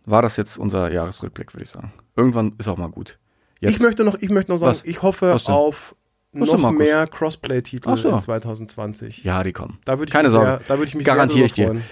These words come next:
Speaker 1: Ich ruf kurz Mister Activision an. Ähm, ich, äh, schau bei Mister E A vorbei und sag denen, Leute,
Speaker 2: Cool.
Speaker 1: Crossplay, bitte. Bitte mehr jetzt.
Speaker 2: Vielen Dank,
Speaker 1: Und,
Speaker 2: Lukas,
Speaker 1: äh,
Speaker 2: das ist
Speaker 1: keine Sorge,
Speaker 2: sehr
Speaker 1: das wird
Speaker 2: nett.
Speaker 1: kommen. Das, äh, da hast du mein Wort.
Speaker 2: Okay, geil.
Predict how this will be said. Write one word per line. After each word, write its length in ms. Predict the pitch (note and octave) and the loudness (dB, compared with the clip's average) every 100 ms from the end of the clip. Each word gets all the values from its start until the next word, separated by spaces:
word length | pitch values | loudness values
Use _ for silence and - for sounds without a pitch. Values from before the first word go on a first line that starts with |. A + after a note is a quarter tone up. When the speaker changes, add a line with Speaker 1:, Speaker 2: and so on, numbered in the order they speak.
| - | -8
Speaker 1:
Ich 160 | A2 | -4
ruf 160 | C3+ C#3 | -2 0
kurz 300 | C#3 C3 - | 2 2 2
Mister 240 | B2 B2 G#2+ | 0 0 -2
Activision 440 | - A#2 A#2+ B2 | -2 -2 0 0
an. 360 | F#2+ A2+ A#2 - | 2 0 0 -2
Ähm, 320 | G2+ G2+ G2 | -2 -2 -2
ich, 280 | G2 - - | -6 -8 -4
äh, 160 | G2 G2+ | -2 0
schau 220 | G#2+ G#2+ | 2 4
bei 200 | G#2 G2+ G2+ - | 4 4 2 -2
Mister 840 | G#2 G2+ - G2+ F#2+ - - G1+ | -2 -2 -2 -2 0 0 -4 -8
E 160 | - A2 F#2 G#2+ | -2 2 4 2
A 40 | |
vorbei 420 | A2 G#2 F2 F#2 | 2 2 2 2
und 100 | D2 | 0
sag 220 | F2+ F2+ | -4 -4
denen, 220 | - F2+ F2 - - _ _ | -4 -4 -4 -12 -20 _ _
Leute, 280 | - E2 F2 - _ _ _ _ _ _ - - - | -2 0 -2 -8 _ _ _ _ _ _ -20 -10 -2
Speaker 2:
Cool. 80 | |
Speaker 1:
Crossplay, 420 | G#2+ G2+ - F2 E2 _ | 0 2 0 -2 -4 _
bitte. 240 | G#2 F#2+ F#2 _ - | -2 -2 -4 _ -4
Bitte 180 | - B2+ | 2 4
mehr 240 | G#2+ G2+ G2 | 4 2 0
jetzt. 320 | E2+ - - _ - - _ | -2 -10 -20 _ -20 -20 _
Speaker 2:
Vielen 200 | - D#3+ | -4 0
Dank, 140 | D3+ G2+ | 2 2
Speaker 1:
Und, 60 | |
Speaker 2:
Lukas, 220 | B2+ C#3 G2 | 0 0 0
Speaker 1:
äh, 40 | |
Speaker 2:
das 120 | C3+ | 0
ist 40 | C3 | 2
Speaker 1:
keine 260 | A#2 B2 | 2 2
Sorge, 480 | G#2+ A2 A2 A2+ G#2+ | 2 2 4 2 0
Speaker 2:
sehr 120 | A#2+ | 0
Speaker 1:
das 180 | G#2 - | -2 0
wird 100 | A2 | 0
Speaker 2:
nett. 60 | A2 | 0
Speaker 1:
kommen. 240 | G2+ F#2+ | -2 -2
Das, 200 | F2 F2+ | -6 -10
äh, 220 | E2 E2 F2 | -10 -6 -2
da 100 | G2 | -2
hast 140 | G2+ | -4
du 60 | G2+ | -4
mein 260 | F#2+ F2+ | -4 -4
Wort. 220 | E2+ E2 - | -4 -6 -4
Speaker 2:
Okay, 240 | F3 E3 C3 | -4 -2 -2
geil. 260 | C#3 C#3 | 0 -2